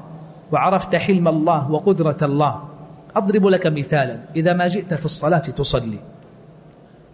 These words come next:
إذا قستها فقهياً ستقول: "إما صلاة بخشوع أو صلاة بلا خشوع". وإذا أردناها من منطلق الأدب سنقول:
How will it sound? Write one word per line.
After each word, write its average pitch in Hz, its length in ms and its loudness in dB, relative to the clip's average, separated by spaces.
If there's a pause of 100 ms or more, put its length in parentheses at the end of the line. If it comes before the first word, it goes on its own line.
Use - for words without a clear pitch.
(760)
إذا 143 180 0
قستها 185 500 0
فقهياً 196 460 2
ستقول: 196 560 2 (140)
"إما 202 220 4
صلاة 190 360 2
بخشوع 180 720 2 (340)
أو 185 80 2
صلاة 180 340 2
بلا 156 300 2
خشوع". 127 480 -2 (1200)
وإذا 151 320 2
أردناها 175 480 4
من 156 200 4
منطلق 180 440 0
الأدب 160 340 0
سنقول: 139 560 2